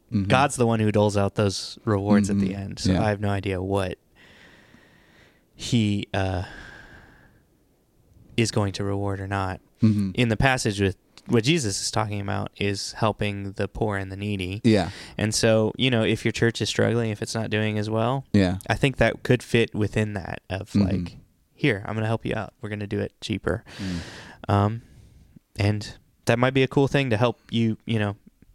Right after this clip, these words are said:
Speaker 2: sometimes you may be like, "I can't afford to give you a discount," you know, like, you
Speaker 1: Yeah.
Speaker 2: feel like, "I don't, I don't have the means to charge you less," or something like that.
Speaker 1: 'Cause I think that's subconsciously what goes through a lot of people's heads is like, "Oh, if I charge less,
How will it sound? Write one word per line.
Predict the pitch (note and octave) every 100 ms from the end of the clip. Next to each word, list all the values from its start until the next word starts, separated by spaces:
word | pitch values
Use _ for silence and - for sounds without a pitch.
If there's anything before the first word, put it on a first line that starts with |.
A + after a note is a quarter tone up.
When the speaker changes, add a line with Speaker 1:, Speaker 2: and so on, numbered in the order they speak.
| _ _ -
Speaker 2:
sometimes | - E3 D#3 C3
you | B2
may | A#2
be | A#2
like, | A#2 A2
"I | -
can't | D3+ F#3 G#2
afford | - C3+ E3 A#2 - _ _ _ -
to | A2
give | G#2+ G2+
you | G2
a |
discount," | G2+ G2 - - - _ - _ _ _ _
you | A2
know, | G#2 G#2+ A#2 -
like, | G#2
you | A2+
Speaker 1:
Yeah. | G2
Speaker 2:
feel | G#2
like, | G2+ G2+
"I | G#2
don't, | A#2 G#2+ _ - - - - - - - -
I | A#2
don't | A#2
have | A2 G2+
the | G2
means | G#2+ A2 G#2 -
to | - F#2+
charge | - G#2+ G2+
you | G#2
less," | G2+ G#2+ -
or |
something | G2 G2+ G2+
like | G2 G2
that. | G2+ G2+
Speaker 1:
'Cause | D#3+
I | F3+
think | E3 A3
that's | A3+ -
subconsciously | - D3 A2 B2 A2+ G#2+ G#2 - G#2+
what | G2 G2 F2+ -
goes | G2 F2
through | - F#2
a | F2+
lot | F2+
of | F2 -
people's | F#2 F2+ -
heads | F#2+ F2 E2
is | F#2 E2+
like, | F2+ E2+ -
"Oh, | A2 G2+
if | F#2+
I | G#2+ G2
charge | - A#2 G#2+ G2
less, | F#2+ F2+ F2+ - -